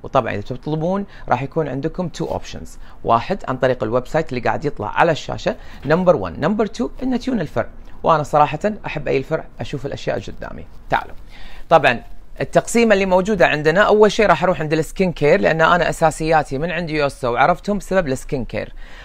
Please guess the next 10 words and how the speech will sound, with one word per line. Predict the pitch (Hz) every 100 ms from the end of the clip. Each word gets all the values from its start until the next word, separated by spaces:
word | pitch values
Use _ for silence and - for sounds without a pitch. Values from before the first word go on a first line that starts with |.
| -
هذا | 180 202
الشيء، | 196 - 175 214 - - -
الشيء | - - 139 143 - - 622 571
<laughs> | 508 -
راح | 370 233
أحط | 233 254
عليها | 185 185 170
طرنق. | - 135 156 - - - -
هذا | - 175 185
الشيء | 170 - 156 240